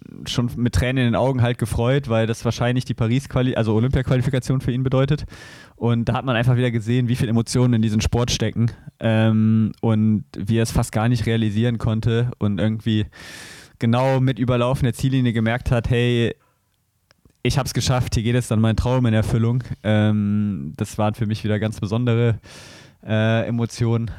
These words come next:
aber eine sehr, sehr geschlossen, starke Mannschaftsleistung von den Franzosen. Und ich sag's auch, wie es ist, ich bin nicht so traurig, dass Amdouni der vierte Franzose war.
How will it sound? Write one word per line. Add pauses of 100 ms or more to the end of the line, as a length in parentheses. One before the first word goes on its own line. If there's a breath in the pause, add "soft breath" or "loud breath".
aber
eine
sehr,
sehr
geschlossen, (120)
starke
Mannschaftsleistung
von
den
Franzosen. (920 loud breath)
Und
ich
sag's
auch,
wie
es
ist,
ich
bin
nicht
so
traurig,
dass (100)
Amdouni
der
vierte
Franzose
war.